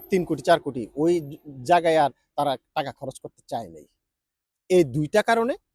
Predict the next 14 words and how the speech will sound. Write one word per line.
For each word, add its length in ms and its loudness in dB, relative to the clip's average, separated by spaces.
মোস্তাফিজ 580 -8
আসলে 380 -6
আইপিএল 380 -8
এ 60 -8
দল 360 -4
পায় 200 -12
নাই। 200 -16
আপনারা 440 0
আপনাদের 460 -2
মতামত 500 -2
কমেন্ট 260 -10
বক্সে 200 -10
জানাতে 380 -4
পারেন, 260 -8